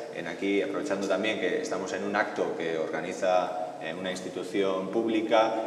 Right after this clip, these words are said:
y en este cambio y en esta transformación de la sociedad que afecta a diferentes culturas y a diferentes partes o dimensiones de la sociedad, también a-, afecta a temas de, de gobernanza.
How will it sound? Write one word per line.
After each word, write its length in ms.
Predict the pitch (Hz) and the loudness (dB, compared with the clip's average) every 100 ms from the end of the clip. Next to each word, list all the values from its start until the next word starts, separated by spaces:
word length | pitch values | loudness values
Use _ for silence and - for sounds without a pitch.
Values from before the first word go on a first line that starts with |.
| - - | -4 -6
y 100 | 95 | -4
en 100 | 95 | -2
este 240 | 107 - 104 | 0 0 6
cambio 320 | 113 117 110 | 6 6 4
y 60 | 107 | 4
en 100 | 107 | 2
esta 200 | 107 101 | 2 2
transformación 640 | 104 - 110 101 - 117 | 0 0 0 0 0 0
de 60 | 98 | 2
la 120 | 87 | 2
sociedad 360 | 92 98 120 | 2 4 4
que 80 | 156 | 6
afecta 640 | - 151 - 95 90 - - | 2 0 2 4 4 2 -2
a 60 | |
diferentes 680 | 90 90 95 101 107 101 98 95 | -2 -2 -2 -2 0 0 0 -2
culturas 600 | 98 87 82 131 104 87 | -4 -4 2 6 6 4
y 60 | |
a 40 | 92 | 2
diferentes 600 | 90 - 101 98 104 - | 2 0 -2 0 0 -2
partes 600 | - - 113 - 101 92 | -6 4 6 6 4 2
o 80 | 90 | 0
dimensiones 540 | 90 92 - 110 107 | 0 0 0 0 0
de 60 | 107 | 0
la 120 | 98 | 0
sociedad, 460 | 95 - 110 117 | 0 0 4 6
también 260 | 110 98 104 | 6 2 0
a-, 220 | 101 - | 0 0
afecta 340 | - 101 - 98 | 0 -2 2 2
a 60 | |
temas 320 | 98 98 95 | 2 0 0
de, 440 | 95 90 90 - - | 0 0 -2 -6 -4
de 80 | 90 | -2
gobernanza. 640 | 87 85 87 95 - - | 0 0 -2 -4 -2 -4